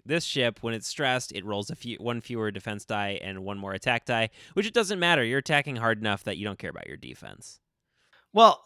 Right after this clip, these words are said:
Speaker 2: I, I disagree, because with four hit points, you very much care about your defense.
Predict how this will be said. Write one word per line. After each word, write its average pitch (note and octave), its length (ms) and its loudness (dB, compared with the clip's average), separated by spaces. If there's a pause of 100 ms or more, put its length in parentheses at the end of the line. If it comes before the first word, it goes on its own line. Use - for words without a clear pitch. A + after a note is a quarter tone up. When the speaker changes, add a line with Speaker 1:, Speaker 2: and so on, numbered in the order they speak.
(180)
Speaker 2:
I, G#3+ 180 6
I F#3 180 12
disagree, C#3+ 440 2
because B2+ 260 0
with C#3 220 0
four F3 240 2
hit E3 180 2
points, B2+ 300 -2
you E3 100 -2
very F#3+ 300 2
much D3+ 340 2
care B2 200 2
about G#2+ 180 0
your G#2 120 -8
defense. F2 520 -10